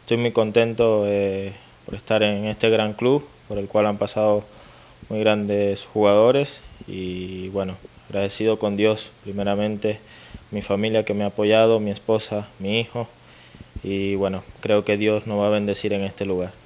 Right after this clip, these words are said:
Es muy importante siempre llegar con, con un cuerpo técnico, eh, conocido, eh, el cuerpo técnico ya, ya me conoce, eh,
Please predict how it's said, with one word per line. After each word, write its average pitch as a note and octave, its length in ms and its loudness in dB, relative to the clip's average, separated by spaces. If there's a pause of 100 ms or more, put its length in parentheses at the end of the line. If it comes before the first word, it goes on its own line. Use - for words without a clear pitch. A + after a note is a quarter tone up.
(880)
Es G#2+ 120 -8
muy A2 200 -4
importante G#2+ 560 -2
siempre G#2+ 400 0
llegar G2+ 400 2
con, G2+ 340 -2 (460)
con G#2+ 160 -2
un G#2 360 -4
cuerpo G#2 380 0
técnico, G#2+ 580 0
eh, F#2 420 0 (1080)
conocido, A#2+ 680 2 (160)
eh, E2+ 380 -4
el F2 80 -12
cuerpo G2+ 300 -2
técnico G2+ 420 -2
ya, F#2 340 0
ya F#2+ 160 -4
me G2 140 -4
conoce, A#2 560 -4 (400)
eh, - 300 -10